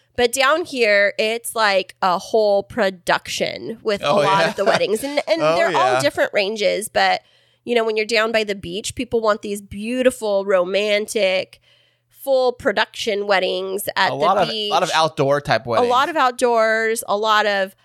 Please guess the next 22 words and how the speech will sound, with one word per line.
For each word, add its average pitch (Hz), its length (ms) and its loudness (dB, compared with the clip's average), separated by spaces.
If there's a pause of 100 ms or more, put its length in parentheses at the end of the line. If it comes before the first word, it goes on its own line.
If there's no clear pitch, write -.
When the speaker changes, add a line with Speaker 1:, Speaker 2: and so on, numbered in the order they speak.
(260)
Speaker 1:
uplighting 226 1080 0
and 180 500 -2
florals 226 1080 -2 (100)
and 185 380 2
a 180 80 -8
lot 185 320 2
of 262 140 -2
coordination. 196 1000 -2
And 190 540 0 (460)
so 233 560 0 (160)
I 214 480 4
launched 214 400 0
my 370 180 2
website, 226 640 2
and 214 280 0
it's - 300 0
called 202 640 0 (260)
Christine 254 560 -2
Smith 269 420 0
Designs, 247 600 0
and 214 140 0
it's - 240 -2